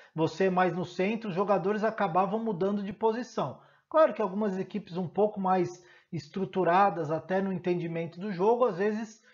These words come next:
conseguiam já colocar alguns jogadores numa posição, mas de um modo geral, era aquela coisa de todo mundo correndo atrás da bola. E aqui no sistema clássico ou piramidal, você já tem uma estruturação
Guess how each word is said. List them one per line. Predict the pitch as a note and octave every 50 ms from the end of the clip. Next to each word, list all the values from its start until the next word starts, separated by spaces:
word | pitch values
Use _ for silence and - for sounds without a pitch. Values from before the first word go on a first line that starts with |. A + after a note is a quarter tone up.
| _ _ _ _ _ _ _
conseguiam | - G3+ G#3 - - - F#3+ E3 F#3 A3 A#3+ A#3+ A#3
já | F3 F#3+ G#3 G#3
colocar | G#3 - G#3 G#3 G3 - G3+
alguns | G3+ F#3+ F3 F#3+ G3+ F3+
jogadores | G3 G3+ G3+ G3+ F3+ D#3+ F3+ F#3+ G3+ F#3+ F3+
numa | A3 A3+ A3+ G#3+
posição, | A3 - A3+ A3 A3+ G#3 - G3+ E3
mas | D#3 E3+ G3+ A#3 G3
de | G3+
um | A#3
modo | A3 G3+ F#3+ F#3+ F3+ D3+
geral, | C#3 C3 D#3 D3+ C#3 D3 F#3 A3 A#3 F#3 B2 - - - _ _ _ _ _ _ _ _ -
era | D#3 D#3+ E3+ F3 F#3+
aquela | F#3 - - F#3+ G3 F#3+
coisa | - - F3+ F3+ E3+ F#3
de | F#3 F3 F#3+
todo | - - G#3+ A3 G#3 G#3+
mundo | G#3 G3+ G3+ G#3 G#3+ A3
correndo | A3 - A3 G3 D#3 G3 G#3 G#3 G#3
atrás | G3+ G#3 - F#3+ F#3+ G3 F#3+
da | G#3 G#3+
bola. | G#3 F3+ D#3+ D3 C#3+ B2+ A2+ A2 - - _ _ _ _ _ _ _ _ _ _ _ _ _ _ _ _ _ _ _ _ _ _ _
E | D#3+ E3
aqui | E3+ D#3+ - - A3
no | B3 C4 -
sistema | - G#3 - - - G#3 G3 F#3+ F3
clássico | - - F#3+ F3+ F3+ D#3+ - - - F#3+
ou | F3+
piramidal, | F3 - F#3 F3 F3 F3 E3 E3 D#3 C3+ D#3 F3+ A3 B3+ A#3 F3 - - - - - _ _ -
você | C#3+ C#3+ - -
já | F3 E3+ F#3+ F#3
tem | - - G3 G#3
uma | G#3+ A3 A3
estruturação | G#3 - - A3+ G#3 G3 - G#3+ G#3 G#3 F#3+ - - - - F#3 G3+ A3 G#3+